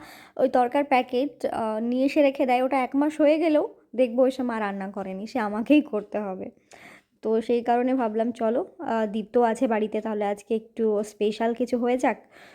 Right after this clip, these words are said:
তো ওইদিকে তো চিকেনটা ম্যারিনেশনে বসিয়ে রাখলাম, just আধা ঘন্টা মতো রেখে দেবো। আর এই দিকে ফ্রাইড রাইসের জন্য গাজর, বিনস,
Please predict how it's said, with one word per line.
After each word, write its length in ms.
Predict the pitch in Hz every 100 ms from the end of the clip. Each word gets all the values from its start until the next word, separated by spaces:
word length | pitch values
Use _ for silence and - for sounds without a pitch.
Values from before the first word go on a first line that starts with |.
| - _
তো 120 | 226
ওইদিকে 340 | 226 240 254 262
তো 120 | 269
চিকেনটা 480 | 254 226 240 233 233
ম্যারিনেশনে 520 | 214 214 226 226 226
বসিয়ে 340 | 214 214 233
রাখলাম, 540 | 220 220 214 233 262 208
just 260 | 208 -
আধা 140 | 196 214
ঘন্টা 280 | 240 226
মতো 240 | 226 226 226
রেখে 240 | 220 247
দেবো। 260 | 247 208 - - _ _ _ -
আর 180 | 220 220
এই 200 | - 277
দিকে 340 | 294 302 294 453 -
ফ্রাইড 320 | - 254 240 247
রাইসের 380 | 262 269 285
জন্য 360 | 226 254 233 240 - - 226
গাজর, 460 | 226 214 220 247 240
বিনস, 380 | 214 214 220